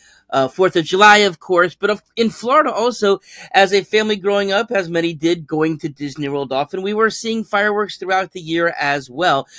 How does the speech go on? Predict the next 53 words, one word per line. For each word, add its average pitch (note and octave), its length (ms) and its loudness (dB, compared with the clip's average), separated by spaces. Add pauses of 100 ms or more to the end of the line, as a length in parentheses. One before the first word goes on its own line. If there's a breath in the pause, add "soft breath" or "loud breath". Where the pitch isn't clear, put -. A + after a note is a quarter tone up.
(100 loud breath)
So G3 120 4
we C4 160 0
were F4+ 160 2
pretty D4+ 300 -4
used D#4 380 -2
to D#3+ 120 0
it, C3+ 180 -4
and E3+ 160 -2
just, G3 200 -4
it A3 60 -4
was G#3+ 140 -2
always A3+ 320 -2
one G3+ 140 -2
of G3 80 -2
the F#3 80 -4
things, E3 300 -4
especially D3+ 560 -2
at C#3 100 -4
Disney, C#3+ 380 -4 (240 loud breath)
or G#3+ 160 6
even G#3+ 280 2
on G3 120 2
the F#3+ 100 0
holidays, D3+ 600 0
the D3 180 -4
end F#3 240 0
of F3+ 80 0
the F3 80 0
day, D#3 320 2
it C#3 80 2
wraps E3 420 0
things E3 320 -6
up, D#3 160 0
it D3 100 -8
kinda D3+ 280 -2 (320 loud breath)
puts A#3 240 4
that G3 160 2
exclamation F#3 800 -4
point E3+ 320 -6
on D#3+ 100 -2
a D3+ 80 -4
wonderful C#3+ 560 -6
day, B2 460 -4
and C#3+ 260 -4
so C#3 300 -2 (260 loud breath)
obviously E3+ 580 2
something C#3+ 500 -4
that B2+ 180 -2
we C3+ 100 -6
all C#3 300 -2
participate C3+ 420 -10
in. B2 140 -6
Now, C#3 220 0